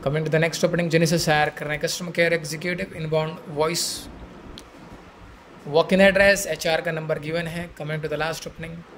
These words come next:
आईजीटी सॉल्यूशंस में होने वाला है मेगा वॉक इन ड्राइव ट्रैवल वॉइस प्रोसेस। मिनिमम एक साल का एक्सपीरियंस होना चाहिए। Into relevant field, ट्वेल्थ पास, डिप्लोमा ग्रेजुएट कोई भी वॉक इन कर सकते।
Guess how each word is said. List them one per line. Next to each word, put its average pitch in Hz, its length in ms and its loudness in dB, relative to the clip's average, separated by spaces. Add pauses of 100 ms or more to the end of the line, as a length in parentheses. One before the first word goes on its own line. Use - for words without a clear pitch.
(920)
आईजीटी 185 360 4
सॉल्यूशंस 190 480 2
में 202 60 0
होने 170 160 0
वाला 156 240 2
है 160 200 2
मेगा 175 260 4 (280)
वॉक 156 260 -2
इन 175 180 -2
ड्राइव 160 360 2 (160)
ट्रैवल 180 380 2 (100)
वॉइस 156 300 0 (140)
प्रोसेस। 170 460 0 (880)
मिनिमम 175 340 0
एक 180 120 2
साल 170 240 4
का 175 120 -2
एक्सपीरियंस 175 540 -2
होना 170 180 -4
चाहिए। 165 360 -2
Into 165 260 -6
relevant 156 400 -2
field, 175 300 -4
ट्वेल्थ 165 280 0 (100)
पास, 156 320 0
डिप्लोमा 147 320 -6
ग्रेजुएट 143 600 -4
कोई 151 120 -4
भी 143 120 -4
वॉक 139 260 -4
इन 147 100 -8
कर 160 180 -2
सकते। 170 440 -6